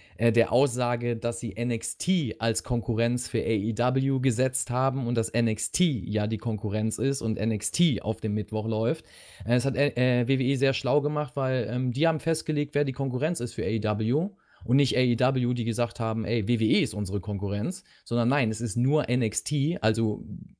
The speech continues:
sagen wir nicht mal ein Hauptprodukt. Damit, ähm, drückst du die Konkurrenz schon mal so eine, in so eine Schiene rein, von wegen, „Ah, die müssen wir gar nicht so hundertprozentig ernst nehmen und ihr auch nicht.“ Ähm, und dementsprechend, ja, äh, ist der Mittwoch eben ganz wichtig, um,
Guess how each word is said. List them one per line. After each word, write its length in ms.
sagen 280
wir 40
nicht 120
mal 100
ein 200
Hauptprodukt. 800
Damit, 360
ähm, 840
drückst 320
du 60
die 100
Konkurrenz 480
schon 160
mal 160
so 120
eine, 280
in 140
so 80
eine 80
Schiene 320
rein, 180
von 160
wegen, 220
„Ah, 280
die 100
müssen 260
wir 80
gar 180
nicht 160
so 220
hundertprozentig 720
ernst 280
nehmen 140
und 180
ihr 200
auch 200
nicht.“ 380
Ähm, 360
und 400
dementsprechend, 1000
ja, 280
äh, 220
ist 160
der 80
Mittwoch 400
eben 220
ganz 300
wichtig, 420
um, 260